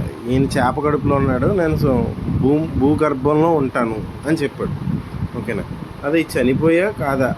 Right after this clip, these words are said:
అనేది మనకు చాలామందికి డౌట్. ఇక్కడ చూడండి ఒకసారి, యోనా దేవుని ఆదేశం తప్పించడానికి నినివే నుండి పారిపోయాడు. సముద్రం లోతుగా ఒక పెద్ద చేప, ఆ,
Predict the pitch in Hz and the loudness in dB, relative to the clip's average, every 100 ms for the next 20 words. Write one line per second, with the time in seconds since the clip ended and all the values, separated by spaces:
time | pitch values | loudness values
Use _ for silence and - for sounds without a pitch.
0 | - 147 165 196 175 160 151 123 127 139 | -2 0 0 2 2 0 0 0 2 2
1 | 139 127 123 160 175 151 127 131 123 110 | 2 2 0 -2 -2 -2 -2 0 0 -2
2 | - 110 - - - - - 127 139 175 | -6 -6 -8 -10 -12 -12 -2 0 2 2
3 | 160 156 165 160 147 151 160 147 143 143 | 2 2 2 2 0 -2 -2 -4 -4 -4
4 | 135 139 131 135 123 123 131 131 127 123 | -4 -4 -2 0 0 0 2 2 2 0
5 | 117 - 120 117 139 160 135 123 127 135 | -2 -2 -2 -2 -2 -4 -2 -2 0 2
6 | 127 120 123 135 139 175 - - - - | 2 0 -2 -4 -4 -4 -6 -8 -8 -8
7 | - 120 120 113 123 113 117 113 131 151 | -6 -4 -4 -4 -6 -4 -4 -2 -4 -4
8 | - - - - - - - - 113 | -10 -14 -14 -16 -14 -12 -12 -10 -8